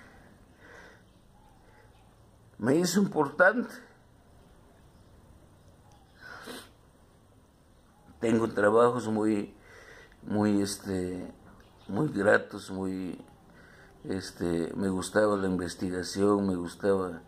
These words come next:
este, hacer trabajos buenos, honestos, responsables, este, puntuales. Sí, cómo no, este, yo estoy muy orgulloso de toda mi vida.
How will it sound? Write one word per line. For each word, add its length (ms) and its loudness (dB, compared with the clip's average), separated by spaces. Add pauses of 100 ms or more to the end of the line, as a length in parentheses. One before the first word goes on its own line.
(600)
este, 640 -6
hacer 300 -2
trabajos 580 -2
buenos, 560 0
honestos, 580 -4
responsables, 920 -4 (680)
este, 320 -8
puntuales. 1040 2 (600)
Sí, 400 2
cómo 260 0
no, 500 2
este, 600 -4
yo 140 -2
estoy 220 -4
muy 200 0
orgulloso 640 0
de 60 -6
toda 240 0
mi 160 -2
vida. 440 2